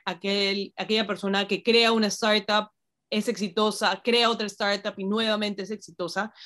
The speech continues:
porque en el aprendizaje de emprender hay tanto aprendizaje que si es tu segundo emprendimiento, claramente estás mejor posicionado que alguien que es su primer emprendimiento,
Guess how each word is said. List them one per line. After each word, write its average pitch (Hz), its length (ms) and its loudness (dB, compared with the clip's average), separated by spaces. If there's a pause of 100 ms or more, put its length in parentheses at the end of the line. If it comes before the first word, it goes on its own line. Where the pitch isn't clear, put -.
(140)
porque 233 440 2 (100)
en 220 160 2
el 214 160 4
aprendizaje 220 1040 2
de 208 400 0
emprender 196 840 -2 (280)
hay 214 340 -2
tanto 254 300 4
aprendizaje 214 580 -2
que 180 140 -4
si 196 180 -2
es 220 160 2
tu 262 80 -4
segundo 208 340 0
emprendimiento, 214 800 -2 (320)
claramente 247 520 4
estás 226 180 -2
mejor 214 320 -2
posicionado 202 640 2
que 196 100 0
alguien 196 240 2
que 190 140 0
es 175 100 -6
su 190 100 -12
primer 175 280 -2
emprendimiento, 165 640 -6